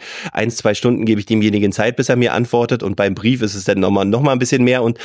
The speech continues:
da kann man schon genau steuern, dann eben über die Quellen und über die Kanäle, ähm, wer welche Anfragen bekommt und welche Leads zugeteilt bekommt, dass man darüber auch eine Separierung dann im Autohaus hinbekommt dann. Aber dazu gehört natürlich auch wieder ein Konzept. Dazu muss man seine Mannschaft gut kennen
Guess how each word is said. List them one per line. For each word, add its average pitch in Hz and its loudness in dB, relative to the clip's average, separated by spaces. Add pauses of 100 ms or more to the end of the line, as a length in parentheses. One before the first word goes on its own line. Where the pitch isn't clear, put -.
(180)
da 120 -2
kann 135 -4
man 120 0
schon 131 2
genau 104 0
steuern, 101 2
dann 98 0
eben 95 -2
über 95 -2
die 95 -2
Quellen 107 0
und 98 -4
über 101 -2
die 101 -2
Kanäle, 104 0 (360)
ähm, 101 2
wer 101 0
welche 104 2
Anfragen 107 -2
bekommt 101 -2
und 95 -4
welche 98 0
Leads 104 -2
zugeteilt 101 -2
bekommt, 101 -2
dass - -4
man 95 0
darüber 92 -2
auch 92 -6
eine 95 -2
Separierung 95 -2
dann - -4
im 95 -2
Autohaus 90 -4
hinbekommt 90 -6
dann. 87 -10 (260)
Aber 98 -2
dazu 120 0
gehört 113 0
natürlich 135 0
auch 123 -4
wieder 131 2
ein 127 0
Konzept. 147 0
Dazu 101 -2
muss 101 0
man 107 0
seine 101 2
Mannschaft 110 0
gut 139 0
kennen 151 0